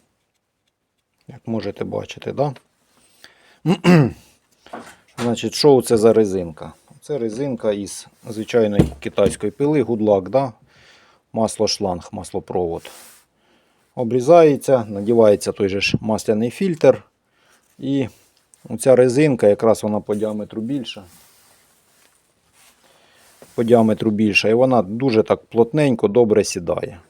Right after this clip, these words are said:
Тут це діло підрізається, да? І ось так все це діло, бачите, вставлено. Все тут герметично, чітко, класно.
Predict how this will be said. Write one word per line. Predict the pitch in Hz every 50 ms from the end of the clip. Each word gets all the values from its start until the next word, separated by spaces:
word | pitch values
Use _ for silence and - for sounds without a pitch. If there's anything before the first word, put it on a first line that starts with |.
| _ _ _ _ _ _ _ _ _ _ _ _ _ _ _
Тут | - 135 117 - - - - _ _
це | - - 120
діло | 107 101 110 104 101 101
підрізається, | 98 - 135 127 139 151 151 170 196 196 185 175 165 156 - - -
да? | 117 131 151 165 160 156 - _ _ _ _ - - _ _ - - _ _ _ _ _ _
І | 160 180 180 180 180 160 143 - - - - _ - - _ _ _ _ _ _ _ _ _ - - _ _ _ _ _ _ _ _ _ _ _ _ _ _ _ _ _ _ _
ось | - 127 107 -
так | - - 113 101 - - - - _ _ _ _ -
все | -
це | - - - 107
діло, | 95 104 101 98 95
бачите, | 98 117 117 107 - - - - - - - - -
вставлено. | - - - - 156 156 139 127 120 113 110 107 101 95 _ _ _ _ _ _ _ _ _ _ _ _
Все | _ - - 120
тут | 113 - 104 92
герметично, | 95 107 107 110 113 113 - 151 147 131 - - 104 92
чітко, | - - 107 - - - 92
класно. | - - - - 92 - - - 76